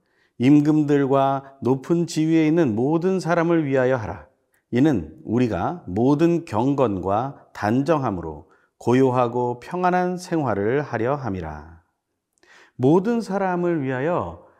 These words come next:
여러 가지 종류의 기도와 또한 감사의 표현을 하라는 것입니다.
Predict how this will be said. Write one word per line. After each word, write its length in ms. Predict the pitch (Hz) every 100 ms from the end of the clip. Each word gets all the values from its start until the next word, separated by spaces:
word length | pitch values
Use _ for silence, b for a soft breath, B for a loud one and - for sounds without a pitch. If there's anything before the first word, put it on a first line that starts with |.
| b b -
여러 300 | 107 143 196
가지 300 | 202 196 196
종류의 580 | 180 170 156 147 151 151
기도와 640 | - 143 143 113 85 78 -
또한 260 | - 175 135
감사의 600 | - - 104 117 151 175
표현을 380 | 175 202 196 180
하라는 340 | 180 180 165
것입니다. 540 | 117 90 87 80 76